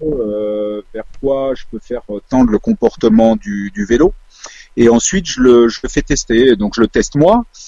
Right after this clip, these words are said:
Euh, je le fais tester par d'autres personnes aussi, que ce soit des journalistes ou, euh, des collègues qui roulent avec moi, euh, des gens du team, et cetera, pour avoir u-, une idée de fond.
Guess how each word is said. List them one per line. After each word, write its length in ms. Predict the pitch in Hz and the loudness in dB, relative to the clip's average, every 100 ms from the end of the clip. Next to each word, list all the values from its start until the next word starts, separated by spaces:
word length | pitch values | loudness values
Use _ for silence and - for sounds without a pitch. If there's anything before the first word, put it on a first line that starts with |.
| - - - | -20 -18 -4
Euh, 180 | 113 117 | 2 2
je 140 | 120 | 2
le 60 | 123 | 0
fais 140 | 131 | 0
tester 400 | - 113 - 131 | 0 -2 0 -2
par 200 | 123 120 | 0 -2
d'autres 160 | 110 107 | 0 -2
personnes 380 | 117 - 113 107 | -2 -2 -2 -2
aussi, 320 | - 151 165 | -4 -4 -6
que 60 | |
ce 100 | - | -6
soit 180 | 107 110 | -8 -6
des 140 | 98 95 | -4 -2
journalistes 880 | 104 - 196 107 123 123 123 - | -2 0 0 2 4 4 2 -4
ou, 160 | - 101 | -4 0
euh, 100 | 92 | 0
des 120 | 92 | -2
collègues 340 | 90 101 107 107 | -8 -4 -2 -4
qui 120 | - | -6
roulent 200 | 95 101 | -4 -2
avec 280 | 90 87 - | -2 -4 -2
moi, 580 | 110 120 123 127 123 110 | 0 0 2 2 0 0
euh, 60 | |
des 100 | 95 | -4
gens 160 | 98 92 | -8 -8
du 140 | 90 | -12
team, 340 | - 143 147 131 | -12 -4 -2 -2
et 60 | |
cetera, 440 | - 107 107 117 156 | -4 -6 -4 -2 -2
pour 200 | - 110 | -2 -2
avoir 340 | 98 113 110 | 2 2 2
u-, 200 | 101 101 | 0 -2
une 140 | - 110 | 0 2
idée 200 | 113 123 | 2 0
de 60 | |
fond. 200 | - - | -4 -10